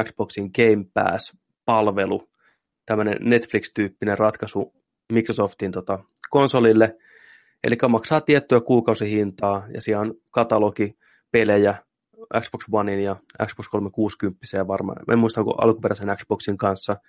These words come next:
mitä voi sitten ihan niinku loputtomasti ladata konsolille ja pelata niin kauan kuin maksaa tätä hintaa. Ja plussana vielä se, että sinne tulee kaikki uudet Microsoftin yksinoikeuspelit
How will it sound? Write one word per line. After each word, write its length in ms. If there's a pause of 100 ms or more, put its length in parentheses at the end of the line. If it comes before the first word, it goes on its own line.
(560)
mitä 200
voi 140
sitten 200
ihan 140
niinku 340 (180)
loputtomasti 540
ladata 380
konsolille 560
ja 100
pelata 500 (380)
niin 120
kauan 240
kuin 100
maksaa 400
tätä 300 (720)
hintaa. 500 (500)
Ja 80
plussana 420
vielä 120
se, 140
että 140
sinne 220
tulee 220
kaikki 340
uudet 260
Microsoftin 600 (440)
yksinoikeuspelit 1040